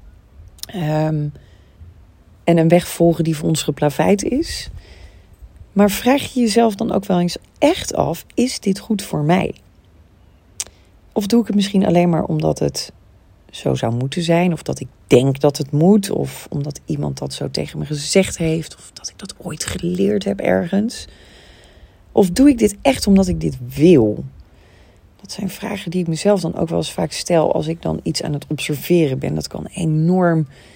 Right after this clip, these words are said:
helpen. En ik, ja,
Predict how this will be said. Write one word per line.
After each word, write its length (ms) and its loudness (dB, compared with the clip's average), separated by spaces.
helpen. 560 0
En 120 0
ik, 220 -4
ja, 500 -4